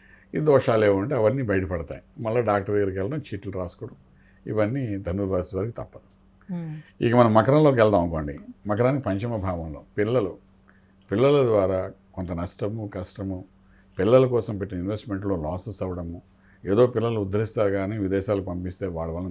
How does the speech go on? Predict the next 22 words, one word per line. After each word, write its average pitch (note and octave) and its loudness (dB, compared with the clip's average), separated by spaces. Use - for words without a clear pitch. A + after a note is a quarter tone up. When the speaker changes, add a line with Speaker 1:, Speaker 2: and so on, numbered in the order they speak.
Speaker 1:
నష్టం F#2 -10
జరగడం, E2 -10
ఏదో G#2+ 2
కాలేజీలో A2 2
జాయిన్ G2 2
అవుతాడు G2 0
యూనివర్సిటీలోని F#2 -4
విదేశాలు F2+ -4
అనుకుంటే F2 -8
ఆ - -4
యూనివర్సిటీ G2+ -2
మూసుకుపోతే G2 -2
దాని F#2 -2
కట్టిన F#2+ -6
డబ్బులంతా F#2+ -2
రాకపోవడం, E2+ -6
అంటే C3+ -2
through F3+ 8
kids, C3 -6
అంటే A#2 -2
పిల్లల E3 4
కోసం C#3+ 2